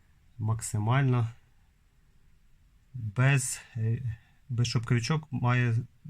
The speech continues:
щ-, е, дуже, е, стояти рівно, тобто без всяких там, е, подвижних елементів,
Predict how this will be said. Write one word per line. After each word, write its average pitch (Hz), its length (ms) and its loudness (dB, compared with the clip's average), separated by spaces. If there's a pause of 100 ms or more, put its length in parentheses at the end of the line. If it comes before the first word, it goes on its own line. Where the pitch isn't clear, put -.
(140)
щ-, - 520 -2
е, 113 40 4
дуже, 117 480 2 (160)
е, 107 520 -2
стояти 117 640 0
рівно, 104 500 2
тобто 104 260 -6
без 127 240 -2
всяких 120 500 -6
там, 110 340 -2 (760)
е, 101 320 -8 (400)
подвижних 117 720 2
елементів, 113 840 0